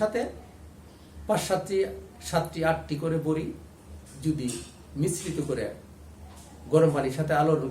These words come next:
করার পর ওষুধ মিলিয়ে যাবে গরম পানির সাথে খান, তাহলে মস্তিষ্কের যে মাথা ব্যথা থেকে আপনারা পরিত্রাণ পাবেন।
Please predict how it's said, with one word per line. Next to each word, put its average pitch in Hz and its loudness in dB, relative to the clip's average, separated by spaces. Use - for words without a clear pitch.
করার 123 0
পর 131 -4
ওষুধ 147 -2
মিলিয়ে 175 4
যাবে 113 -2
গরম 110 -4
পানির 92 -10
সাথে - -14
খান, 233 -6
তাহলে 139 2
মস্তিষ্কের 156 4
যে 127 0
মাথা 135 2
ব্যথা 196 6
থেকে 156 -2
আপনারা 151 0
পরিত্রাণ 170 -2
পাবেন। - -6